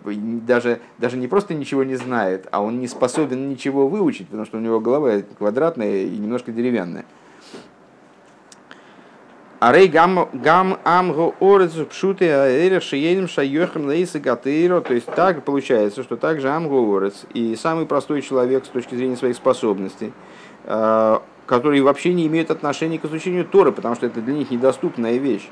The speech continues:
Они просто не понимают, <laughs> не понимают этих вещей, они не способны их осмыслить ни в какой мере. Э, помнишь, когда-то мы говорили, что, м, интересно, в хасидских майсах встречаются, э,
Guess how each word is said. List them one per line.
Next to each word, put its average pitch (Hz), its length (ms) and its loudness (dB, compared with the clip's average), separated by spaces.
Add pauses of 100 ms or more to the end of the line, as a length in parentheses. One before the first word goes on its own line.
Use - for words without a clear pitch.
(120)
Они 107 240 -4
просто 135 320 -2
не 123 240 2
понимают, 123 560 -2 (180)
<laughs> - 180 -20
не 123 120 -4
понимают 139 500 0
этих 101 240 -8
вещей, 117 320 -4
они 101 140 -6
не 113 80 -8
способны 127 560 -2
их 90 80 -8
осмыслить 101 480 -10 (300)
ни 117 120 -4
в 117 80 -6
какой 131 380 2
мере. 90 320 -8 (320)
Э, 101 240 -6
помнишь, 107 240 -6
когда-то 98 340 -4
мы 92 100 -8
говорили, 101 420 -2
что, - 160 -10
м, 92 340 -10 (520)
интересно, 95 500 -10
в - 20 -16
хасидских - 400 -12
майсах 123 280 -8
встречаются, 101 640 -6 (340)
э, 95 320 -2